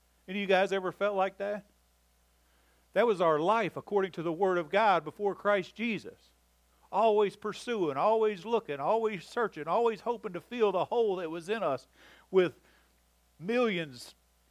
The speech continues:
all kinds of stuff. If I just have this house, if I just have this girlfriend or boyfriend, husband or wife, if I just had this job, made this kind of money,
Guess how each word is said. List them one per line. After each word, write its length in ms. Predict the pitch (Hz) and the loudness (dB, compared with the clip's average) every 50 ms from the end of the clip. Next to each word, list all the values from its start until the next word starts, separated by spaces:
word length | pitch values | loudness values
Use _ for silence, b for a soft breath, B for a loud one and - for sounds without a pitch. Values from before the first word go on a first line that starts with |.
| _ _ _ _ _ _ _ - | _ _ _ _ _ _ _ 2
all 220 | 190 247 247 220 | 4 4 6 4
kinds 380 | - - 214 233 233 220 165 151 | 2 0 -2 -2 -2 -2 -4 -8
of 80 | 135 | -14
stuff. 400 | - - - 151 123 104 87 - _ _ _ _ _ _ _ | -16 -10 -8 -6 -4 -4 -6 -8 _ _ _ _ _ _ _
If 140 | 160 156 - | -8 -2 0
I 100 | 156 156 | 0 0
just 380 | 147 139 170 254 240 208 - - | 0 0 0 0 0 0 -2 -4
have 380 | - 202 196 202 196 165 151 | -4 0 0 2 0 0 2
this 200 | 170 202 185 160 | 2 2 2 0
house, 520 | - - 175 156 120 98 - - - _ _ b b b b b b b b | 0 0 0 0 0 -2 -6 -16 -20 _ _ b b b b b b b b
if 140 | 165 - - | -4 0 2
I 80 | 175 170 | 2 2
just 320 | 143 151 208 240 - - | 2 -2 -6 -6 -6 -4
have 340 | - 208 214 208 190 170 170 | -2 0 2 2 2 0 0
this 220 | 208 214 196 - | -2 -2 -2 -2
girlfriend 580 | - - 170 180 190 170 151 - 170 151 139 127 | -6 -4 0 2 2 2 0 -2 -4 -6 -4 -4
or 60 | 131 | -6
boyfriend, 520 | 131 151 185 202 190 165 - 160 139 127 131 | -6 -4 -4 -4 -4 -4 -4 -6 -6 -4 -2
husband 440 | 165 190 196 180 156 156 165 165 | -2 0 0 -2 -2 -6 -8 -6
or 100 | 160 156 | -6 -6
wife, 300 | 156 175 180 175 160 143 | -4 0 0 0 0 0
if 100 | 143 139 | -2 -2
I 120 | 190 196 208 | -2 -2 -2
just 180 | 202 196 - | -2 -6 -6
had 240 | - 240 196 180 156 | -2 -2 -2 -2 -2
this 200 | 214 262 226 170 | -6 -8 -10 -10
job, 400 | - - 226 214 185 170 156 151 | -12 -4 0 2 2 2 2 0
made 200 | 156 170 185 185 | -4 -8 -8 -8
this 180 | 240 247 - - | -10 -10 -10 -10
kind 220 | - 226 226 208 | -10 -6 -6 -4
of 80 | 185 185 | -6 -4
money, 320 | 190 202 185 156 123 104 | -4 -2 -2 -2 -4 -8